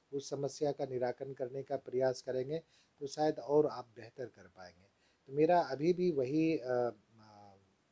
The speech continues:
मानना है कि मुझे, अ, लोगों के बीच में जाना चाहिए। अ, ये ऐसा नहीं हो कि मैं सप्ताह में एक जगह जन-, अ, अपने घर पे जनता दरबार लगा रहा हूँ,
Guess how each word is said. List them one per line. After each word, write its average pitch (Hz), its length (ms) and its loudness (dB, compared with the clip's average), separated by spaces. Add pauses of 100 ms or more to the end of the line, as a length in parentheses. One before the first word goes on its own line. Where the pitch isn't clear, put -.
(200)
मानना 135 340 -2
है 156 240 -6 (440)
कि 135 100 -6
मुझे, 156 460 0
अ, - 280 -14
लोगों 131 480 -2
के 139 140 -8
बीच 123 300 -10
में 127 180 -16
जाना 104 280 -10
चाहिए। 123 440 -14 (460)
अ, 123 280 -4
ये 156 80 -6
ऐसा 151 320 4
नहीं 160 260 6
हो 160 120 10
कि 160 160 -6
मैं 147 420 6 (320)
सप्ताह 147 380 2
में 147 120 2
एक 135 100 2
जगह 139 200 2
जन-, 131 300 -6
अ, 127 240 -8
अपने 131 280 -6
घर 123 180 -4
पे 135 160 -2
जनता 120 320 -2
दरबार 120 360 -2
लगा 117 260 -4
रहा 127 120 2
हूँ, 143 200 -4